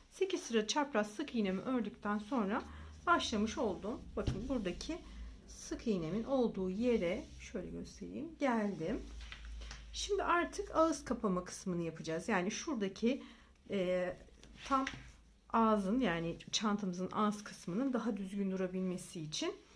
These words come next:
ne yapıyoruz? E, başlamış olduğum noktaya geldikten sonra bir sonraki sık iğnenin tepesine yine ikisine birden alıyorum. Her zaman yapmış olduğumuz işlem. Tığımızdaki ilmeğin içerisinden geçirip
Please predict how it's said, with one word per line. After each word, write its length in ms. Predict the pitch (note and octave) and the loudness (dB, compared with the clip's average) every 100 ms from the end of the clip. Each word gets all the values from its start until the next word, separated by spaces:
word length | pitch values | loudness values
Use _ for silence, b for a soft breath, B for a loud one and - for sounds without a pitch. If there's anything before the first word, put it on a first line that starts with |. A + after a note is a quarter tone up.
| B B B - | B B B 0
ne 60 | F4 | 4
yapıyoruz? 720 | F4+ - A3+ G#3 E4+ - - B B B - | 4 4 4 4 2 -4 -18 B B B -2
E, 360 | G#3+ G#3 G3 G3+ | 2 4 4 4
başlamış 520 | B3 C4 D#4+ D#4 D4+ | 4 4 0 -2 4
olduğum 380 | C#4+ C4+ C#4 C#4 | 4 6 4 4
noktaya 420 | C4+ C4+ C#4 C4 | 2 2 2 2
geldikten 680 | A#3 A#3+ B3+ A#3+ - C#4+ C#4+ | 4 4 4 0 -2 2 2
sonra 560 | C#4+ D#4 C#4+ A3 D4 C#4+ | 0 0 4 4 2 2
bir 220 | C#4 F#4 | 2 2
sonraki 560 | - B3+ A3+ G3+ F#3+ | 0 4 4 4 0
sık 280 | - - - | -6 -12 -2
iğnenin 480 | D#4+ B3 G3 A#3 - B B B B B B B - | 4 6 6 2 -2 B B B B B B B -6
tepesine 440 | D4+ D#4 C#4+ D4 | 0 0 2 4
yine 300 | C#4 C4+ C#4 | 6 6 4
ikisine 460 | C4 - C#4 C#4+ A3+ | 0 -2 4 6 6
birden 360 | G3+ F3 D#3+ - - | 4 2 -4 -8 -2
alıyorum. 580 | G#3 C#4 E4 E4 F4+ - - - b b b - | 2 2 2 0 -2 -4 -20 -20 b b b -4
Her 220 | F#4 F#4 | 2 4
zaman 280 | C4 G#3 G3 | 6 4 4
yapmış 440 | F#3+ F3 F#3+ - | 2 0 -4 -4
olduğumuz 480 | F#3 F3 F3+ E3+ - | -2 -2 -2 -4 -4
işlem. 440 | - - G#3 D4+ - b b b b | -2 -2 0 -2 -4 b b b b
Tığımızdaki 880 | - F4 C#4+ A#3 G3 F#3 F#3 C4 D#4+ - - _ _ | -2 4 8 6 4 -2 -2 -2 -2 -6 -20 _ _
ilmeğin 320 | D#4 C4+ G#3 F#3+ | 2 4 6 4
içerisinden 680 | - G3 - F3+ E3+ F#3 | 0 -4 -4 -4 -2 -2
geçirip 480 | G#3 C#4+ C#4+ F4 F#4+ | 0 0 0 -2 -4